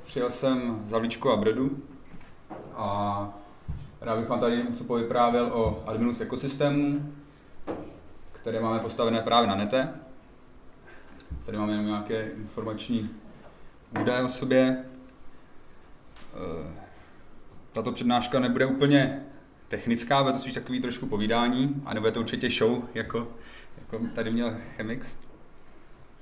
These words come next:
Eh, bude to spíš takový vhled vlastně na ty, do těch našich aplikací, které máme na tom nete postavené. A bude to trošku spíš z pohledu jakoby administrátora než úplně programátora.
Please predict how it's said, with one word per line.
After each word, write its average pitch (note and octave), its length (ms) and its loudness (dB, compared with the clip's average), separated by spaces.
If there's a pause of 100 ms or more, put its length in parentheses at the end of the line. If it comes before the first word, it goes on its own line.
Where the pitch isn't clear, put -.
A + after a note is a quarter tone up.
(760)
Eh, G2 400 -2
bude G#2+ 140 4
to A#2+ 80 0
spíš C3 140 -2
takový D3 300 6
vhled B2+ 280 6
vlastně C3 240 0
na C3 100 4
ty, C#3 140 2
do B2+ 200 2
těch C3+ 120 -4
našich C3 340 0
aplikací, B2 580 0
které C3 200 0
máme C3 480 2 (240)
na A2+ 120 -4
tom A#2 140 0
nete B2 200 2
postavené. A#2 760 0 (1600)
A G2 220 4
bude A2 160 4
to A2+ 80 -2
trošku A#2 240 -4
spíš C3 200 0
z - 60 -6
pohledu A#2+ 280 4
jakoby C3 280 2
administrátora A2+ 760 4
než G#2 240 -2
úplně A#2 260 -2
programátora. G2+ 760 -2